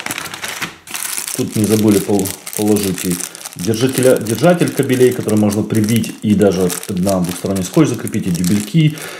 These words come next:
винтики-саморезы. В общем, не поскупились. И даже двухсторон-, на двухсторонний скотч можно куда-то прикрепить этот датчик, чтобы он у вас не отпадал.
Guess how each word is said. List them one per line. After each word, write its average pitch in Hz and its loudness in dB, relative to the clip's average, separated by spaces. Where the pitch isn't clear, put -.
винтики-саморезы. 131 4
В 107 -4
общем, 107 -4
не 110 4
поскупились. 135 2
И 170 4
даже 139 4
двухсторон-, 107 2
на 113 6
двухсторонний 113 2
скотч - 2
можно 85 2
куда-то 90 2
прикрепить - -6
этот 85 -2
датчик, 139 0
чтобы - -8
он 95 -2
у 95 0
вас 85 -4
не 87 4
отпадал. 87 0